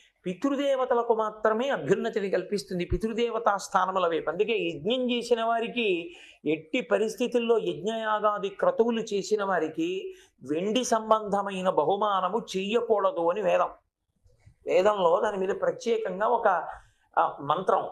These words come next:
వెండితో కూడినవి బహూకరించవద్దు. బహూకరిస్తే ఒకటి శ్రేష్టమైనది బంగారము, రెండు ఒక్క ద్రవ్యం, మూడు వస్త్రం.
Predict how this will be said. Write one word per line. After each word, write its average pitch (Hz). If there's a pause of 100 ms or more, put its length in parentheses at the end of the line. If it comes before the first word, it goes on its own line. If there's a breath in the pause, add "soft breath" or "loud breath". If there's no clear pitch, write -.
(140)
వెండితో 208
కూడినవి 196
బహూకరించవద్దు. 156 (560 soft breath)
బహూకరిస్తే 208 (560)
ఒకటి 240
శ్రేష్టమైనది 208
బంగారము, 175 (200)
రెండు 233 (1040)
ఒక్క 277 (240)
ద్రవ్యం, 151 (760)
మూడు 277
వస్త్రం. 180